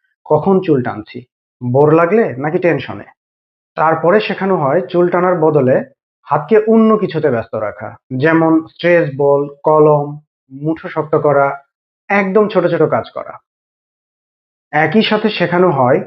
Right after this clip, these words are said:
নিজের টেনশনটা একটু কমাতে, রিল্যাক্সেশন, মাইন্ডফুলনেস, শরীর ঢিলা করার বিভিন্ন ধরনের প্রসেস, এছাড়াও নিজের একটু যত্ন নেওয়া।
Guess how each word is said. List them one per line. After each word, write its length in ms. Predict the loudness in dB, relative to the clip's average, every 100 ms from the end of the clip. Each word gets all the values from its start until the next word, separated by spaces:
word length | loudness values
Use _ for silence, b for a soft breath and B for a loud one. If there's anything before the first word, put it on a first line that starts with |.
| -10 _ _ _ _ -6
নিজের 480 | 0 2 2 2 0
টেনশনটা 520 | 0 0 -2 0 0
একটু 360 | 0 -2 -2 -6
কমাতে, 440 | -4 -4 -6 -12 -18 _ _ _ _ -4
রিল্যাক্সেশন, 840 | 2 4 4 2 -2 -2 0 0
মাইন্ডফুলনেস, 720 | 0 0 0 -2 -2 2 0 -2 -12 _ _ _ -6
শরীর 360 | 0 2 2
ঢিলা 220 | 2 2
করার 220 | 2 2 0
বিভিন্ন 380 | -2 0 0
ধরনের 280 | 2 2 0
প্রসেস, 440 | 0 -2 0 -4 -4 -14 _ _
এছাড়াও 500 | -4 0 2 2 2
নিজের 360 | 2 2 4 2
একটু 180 | 0 -2
যত্ন 300 | -4 -4 -10
নেওয়া। 300 | -14 -18